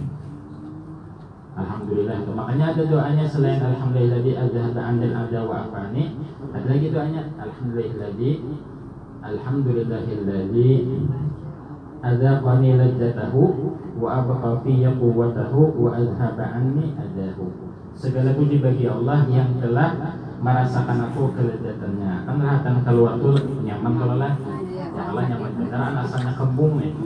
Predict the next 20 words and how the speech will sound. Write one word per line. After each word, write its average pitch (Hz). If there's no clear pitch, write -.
Keluar 92
nyaman 98
bener. 87
Kemudian 143
masih 156
menyisakan 156
kekuatan. 147
Kalau 131
pang 156
imbah 147
rahatan 131
bahira 117
atau 120
bekami 117
itu 120
nah 107
lama 113
awak 113
jadinya 110
kada, 147